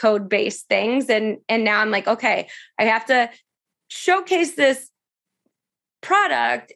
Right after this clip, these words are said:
and this project 'cause I want people to think it's cool, but also I can't write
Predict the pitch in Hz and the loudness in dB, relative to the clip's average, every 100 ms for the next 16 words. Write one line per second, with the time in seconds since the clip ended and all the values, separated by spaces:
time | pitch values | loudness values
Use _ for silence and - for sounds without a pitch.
0 | - 262 247 247 233 - - 415 494 285 | -4 0 0 0 -2 -6 -4 0 0 0
1 | 247 214 208 - - 262 254 247 254 277 | 2 2 0 -4 -12 -4 0 2 2 -2
2 | 285 311 285 277 302 285 240 - - 415 | -4 -4 -2 -2 -2 -2 -4 -6 -2 0
3 | 370 247 220 220 233 _ _ _ - 269 | 2 2 2 0 -2 _ _ _ -2 0
4 | 262 302 359 359 277 247 226 214 220 _ | 2 2 -2 0 2 2 2 0 -2 _
5 | _ - 247 240 220 - _ _ - 302 | _ 0 0 0 -6 -10 _ _ -4 0
6 | 285 - 254 247 240 220 | 0 0 0 2 2 -2